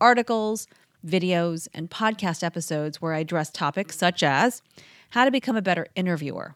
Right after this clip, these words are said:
to whether you should hire a professional videographer. Now, I want you to take action. That's the only way you'll see results. I know you see the videos in your Facebook feed or on YouTube. If you want to be the creator of your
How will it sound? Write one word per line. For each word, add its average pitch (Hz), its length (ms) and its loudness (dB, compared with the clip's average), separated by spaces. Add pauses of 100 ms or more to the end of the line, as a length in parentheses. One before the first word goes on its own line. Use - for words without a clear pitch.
(120)
to 175 460 -2
whether 180 320 0
you 175 240 0
should - 180 -4
hire 202 580 0
a 160 180 -6
professional 156 920 -4 (120)
videographer. 151 760 -8 (500)
Now, 202 680 4 (120)
I 202 160 2
want 233 320 -2
you 202 640 0 (300)
to - 140 -8
take 151 240 -6
action. - 500 -10 (300)
That's 196 180 -2
the 202 120 -6
only 202 140 -2
way 196 180 0
you'll 180 140 -2
see 180 180 -8
results. - 600 -8 (560)
I 202 160 2
know 196 200 2
you 214 200 0
see 214 180 -6
the 247 120 -2
videos 170 500 0
in 185 80 -4
your 202 140 -6
Facebook 147 480 -8
feed 156 340 -6
or 160 120 -2
on 170 160 0
YouTube. 147 560 -8 (180)
If - 160 -12
you 214 100 -2
want 220 160 0
to 294 80 -2
be 247 100 -2
the 220 120 0
creator 175 580 -2
of 165 220 -4
your 160 240 -2